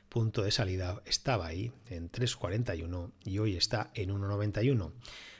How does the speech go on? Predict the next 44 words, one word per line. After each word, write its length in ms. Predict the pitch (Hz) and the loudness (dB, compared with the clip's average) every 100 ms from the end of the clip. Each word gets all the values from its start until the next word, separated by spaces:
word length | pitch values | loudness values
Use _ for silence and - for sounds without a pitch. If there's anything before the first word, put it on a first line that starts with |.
| - - | -10 -2
Eh, 280 | 101 101 - | 0 0 2
es, 180 | 107 - | 2 6
ese 220 | 135 143 | 6 6
tres 240 | 131 147 - | 8 6 8
cuarenta 380 | 127 117 110 | 6 6 6
y 80 | 113 | 6
uno 240 | 139 139 127 | 6 6 6
es 100 | 110 | 6
lo 100 | 107 | 4
que 80 | |
estaba 280 | 101 117 110 | 2 2 2
haciendo 400 | 101 110 104 98 | 2 2 2 2
ayer, 320 | 90 98 110 | 2 2 2
toda 160 | - 120 | 4 2
la 80 | 98 | 2
semana, 340 | - 101 95 | 0 0 -2
lo 100 | 90 | -2
que 80 | 92 | -2
está 140 | - | -2
haciendo 300 | - 110 95 | -2 0 0
velas, 420 | 95 110 143 - - - - - - - - - - - | 2 2 4 2 0 -14 -20 -20 -18 -16 -14 -14 -10 -2
y 140 | 107 | 2
es, 260 | 107 - - | 4 4 2
eh, 300 | 120 92 - - - - - - - | -2 -2 0 0 0 -4 -12 -10 -8
el 160 | 101 | -6
punto 400 | - 113 110 120 | -4 0 2 2
que 420 | - 107 95 90 95 - - - | 2 0 0 -2 -6 -12 -16 -10
para 180 | 87 | -6
mí 240 | 85 107 101 | -2 0 0
es 220 | 98 95 | 0 2
de 100 | 123 | 2
salida 380 | 104 92 92 95 | 2 0 -2 -2
porque 220 | 87 82 | -4 -6
se 120 | - | -4
ve 160 | 87 92 | -4 -4
que 200 | 95 90 | -2 0
se 160 | - | 0
va 80 | 87 | -2
a 60 | 87 | -6
caer 280 | 82 85 87 - - - - - - - | -6 -6 -10 -18 -20 -20 -20 -20 -16 -2
con 260 | 110 104 | 0 4
ganas, 520 | 104 101 - - - | 6 4 2 -2 -2
con 240 | - 85 85 | -2 -6 0
ganas. 580 | 101 98 - - - | 2 2 0 -4 -6